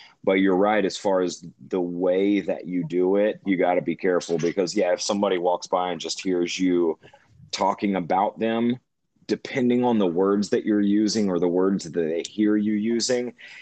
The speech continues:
it could sound like you're sitting there talking about that person. And so, th-, and this is another thing that God has been trying to train me in is,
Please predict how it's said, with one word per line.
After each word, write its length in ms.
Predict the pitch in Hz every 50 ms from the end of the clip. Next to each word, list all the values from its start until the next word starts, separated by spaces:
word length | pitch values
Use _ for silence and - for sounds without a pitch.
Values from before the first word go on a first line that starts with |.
| - - -
it 180 | 110 107 - -
could 140 | 110 101 -
sound 380 | - - 107 104 107 104 95
like 260 | 90 90 90 85 78 -
you're 220 | 85 95 104 104 98
sitting 280 | - - 107 90 -
there 120 | 98 92 85
talking 340 | - 101 95 85 - - 90
about 280 | 82 - 87 87 -
that 160 | - 92 85 -
person. 520 | - 101 98 92 - - 107 104 101 95 - _ _ _ _ _ _ _ _ _ _ _ _
And 200 | 101 101 92 -
so, 460 | - - 104 98 92 92 90 - - _ - - - 90 87 - _ _ _ _ _ _ - 110 101
th-, 120 | 113 113 -
and 220 | 107 107 104 104 107
this 220 | 113 107 - -
is 140 | 113 95 95
another 400 | 98 92 90 98 104 98 98 90
thing 280 | - - 107 95 92 87
that 100 | 90 87
God 220 | 82 95 92 90 80
has 160 | 90 95 85
been 460 | - - 92 92 87 85 85 82 80 - _ _ - - _
trying 600 | - - - - 113 113 110 117 113 110 110 101 -
to 160 | - 101 92
train 560 | - - - - 107 101 98 101 101 101 95 92
me 260 | 92 92 87 87 90
in 380 | 87 87 82 82 82 80 78 - - - - - - - - _
is, 760 | - 95 98 95 92 90 87 82 80 - - - - - -